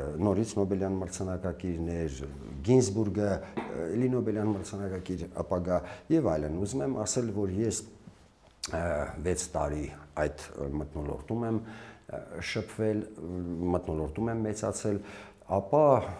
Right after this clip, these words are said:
ասպիրանտուրան, ը, Մոսկվայի Խորհրդային Միության, ը, մեխանիկայի պրոբլեմների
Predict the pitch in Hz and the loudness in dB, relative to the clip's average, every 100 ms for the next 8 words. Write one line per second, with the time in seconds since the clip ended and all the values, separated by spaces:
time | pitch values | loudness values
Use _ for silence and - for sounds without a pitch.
0 | - 92 - 87 78 78 76 104 110 107 | -4 -2 0 2 2 2 0 0 2 2
1 | 113 113 90 80 76 98 87 - 87 80 | -2 -6 -6 -6 -8 -8 -8 -8 -4 -2
2 | 87 104 110 110 - - 90 85 92 85 | 0 2 0 -2 -14 -8 -6 -4 -4 -2
3 | 80 78 71 71 - 98 113 113 117 - | 0 0 -2 -4 0 2 4 2 -4 -14
4 | - - - 60 60 - - 58 - - | -16 -18 -12 -10 -10 -12 -18 -20 -20 -20
5 | - - 87 - 104 110 113 110 110 78 | -16 -4 -2 0 0 2 2 0 0 -2
6 | 76 76 76 73 | 0 0 0 0